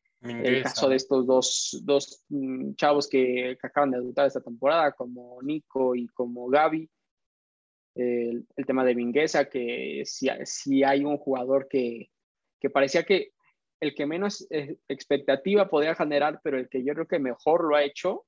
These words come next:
Speaker 2: Sí.
Speaker 1: hasta el momento es Mingueza. Y, y luego, pues, el tema de que, pues, vuelve Ansu Fati y co-, pues, como si hubi-,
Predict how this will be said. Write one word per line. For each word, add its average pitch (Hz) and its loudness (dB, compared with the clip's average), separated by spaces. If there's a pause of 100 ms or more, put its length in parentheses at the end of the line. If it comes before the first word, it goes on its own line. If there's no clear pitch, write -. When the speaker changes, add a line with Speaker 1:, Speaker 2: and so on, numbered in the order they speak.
(100)
Speaker 2:
Sí. 131 -4
Speaker 1:
hasta - -6
el 117 -2
momento 147 2
es 139 -2
Mingueza. 156 0 (920)
Y, 127 -4 (200)
y 139 -2
luego, 185 4
pues, 175 -6
el 127 -4
tema 160 -4
de 131 -2
que, 131 -6
pues, - -18
vuelve 160 2
Ansu 160 -4
Fati 175 -2
y 123 -6
co-, - -6
pues, - -14
como 127 0
si - -2
hubi-, 131 -2